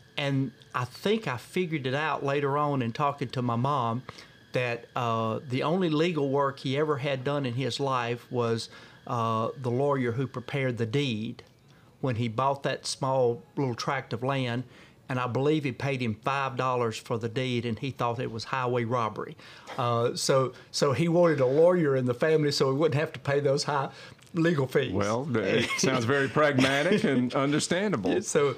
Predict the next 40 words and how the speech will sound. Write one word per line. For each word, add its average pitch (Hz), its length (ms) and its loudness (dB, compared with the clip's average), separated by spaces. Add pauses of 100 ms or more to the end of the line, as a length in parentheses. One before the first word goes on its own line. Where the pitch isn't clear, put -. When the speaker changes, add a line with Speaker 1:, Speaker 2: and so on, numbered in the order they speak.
Speaker 1:
so 170 300 4
that, 175 320 0
but 160 200 2
that 202 180 2
had 160 200 0
an 135 120 2
impression 156 500 0
on 139 140 0
me, 151 220 0 (100)
and 143 180 -2
the 135 60 -2
fact 170 360 -4
that 135 160 -10
they 143 140 -2
talked - 560 -6
politics 185 840 -6 (540)
early 185 380 2
on, 160 480 2
I 147 140 -2
had 139 240 -4
a 127 100 -4
sense - 680 -2 (140)
of 127 360 0 (460)
politics 208 560 -2
being 160 240 0
important, 151 680 -2 (520)
policies 175 600 0
being 151 260 0
important, 147 580 -2
what 196 160 -2
we 175 140 -2
did 175 400 0
as 147 260 -4
a 127 100 -2
state, 151 640 -4 (760)
but 180 120 2
also 185 340 0
as 127 120 -2
a 127 60 -8
country 220 580 -4